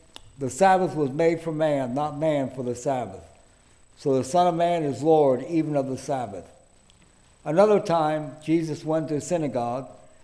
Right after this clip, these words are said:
and a man with a shriveled hand was there. Some of them were looking for a reason to accuse Jesus. So they watched him closely to see if he would heal him on the Sabbath.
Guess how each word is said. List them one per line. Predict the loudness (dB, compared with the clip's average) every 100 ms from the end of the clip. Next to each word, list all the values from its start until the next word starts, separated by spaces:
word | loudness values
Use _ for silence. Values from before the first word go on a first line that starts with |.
| -10
and | -2
a | 0
man | 2 0 0
with | 0 -2
a |
shriveled | -4 -2 0 0 -2
hand | -2 -2 -2
was | -4 0
there. | 0 0 -6 -14 -20 _ _ _ _ _
Some | 0 4 4
of |
them | 4 0 2
were | 0 0 -4 -16 -4
looking | 0 0 -2
for | -2 0
a | 2
reason | 2 0 -2
to | -2 -2
accuse | -2 -2 0 -2
Jesus. | -4 -6 -6 -10 -16 -18 -20 -20 -20 -20 -8
So | 4
they | 6 6
watched | 4 2 0
him | -4 -2
closely | 2 2 2 -4 -6
to | -6
see | -8 -2 0 0
if | -2
he | -2
would | -2 -2
heal | 2 2
him | 0 -4 -6
on | -6 -6
the | -6
Sabbath. | -4 -4 -4 -6 -14